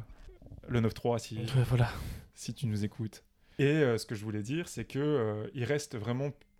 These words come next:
Speaker 1: euh, pudique. Et par exemple, la dame, il va l'appeler charmante. Ou, euh, enfin, il va jamais utiliser des, des mots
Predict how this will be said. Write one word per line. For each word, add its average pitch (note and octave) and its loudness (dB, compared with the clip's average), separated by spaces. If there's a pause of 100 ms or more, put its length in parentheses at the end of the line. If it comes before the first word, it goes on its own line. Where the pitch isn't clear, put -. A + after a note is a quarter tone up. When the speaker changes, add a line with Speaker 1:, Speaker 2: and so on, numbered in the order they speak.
Speaker 1:
euh, G2+ -6
pudique. B2 -8
Et A2+ 0 (100)
par A2+ -2
exemple, B2 0
la G#2 2
dame, C#3+ 4
il G#2+ -2
va G#2 2
l'appeler B2+ 2
charmante. A#2 -2 (540)
Ou, B2+ 2
euh, G2+ 2
enfin, A2 0 (300)
il D#3+ -4
va A#2+ 8
jamais D3 6
utiliser B2+ 2
des, A#2 4
des A2 6
mots C3+ 6